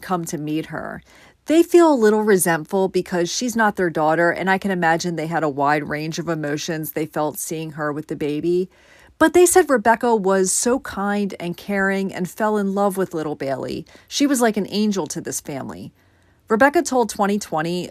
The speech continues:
she saw little Bailey as having already lost two mothers in the less than six months that she's been alive.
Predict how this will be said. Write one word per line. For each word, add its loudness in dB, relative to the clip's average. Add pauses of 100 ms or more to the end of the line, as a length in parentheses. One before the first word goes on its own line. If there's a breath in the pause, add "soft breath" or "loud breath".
she -4
saw 2
little 2
Bailey 0
as -4
having -2
already 2
lost -2
two -2
mothers -4
in -8
the 0
less 0
than -10
six -8
months -8
that -12
she's -6
been -6
alive. -4